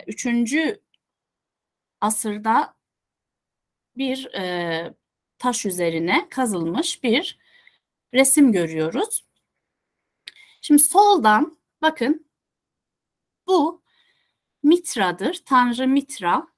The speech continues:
Mitraizmden Zerdüştiliğe intikal eden bir tanrı görüyoruz.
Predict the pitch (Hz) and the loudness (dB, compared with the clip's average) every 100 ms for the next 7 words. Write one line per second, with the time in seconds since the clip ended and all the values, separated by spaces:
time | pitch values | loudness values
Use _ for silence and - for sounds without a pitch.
0 | _ - 254 269 262 254 254 247 262 254 | _ -4 -4 -4 -2 0 0 0 0 2
1 | 254 311 453 _ 247 226 220 196 202 - | 2 2 0 _ -4 0 2 0 -8 -10
2 | 208 196 180 165 165 - _ _ - 185 | -8 -8 -4 -2 -2 -6 _ _ -10 -10
3 | - 208 202 208 170 170 285 359 220 440 | -10 -2 2 2 0 0 0 0 -2 -4
4 | - 302 269 254 233 170 160 - - - | -2 4 4 4 0 0 -2 -6 -10 -10
5 | - | -12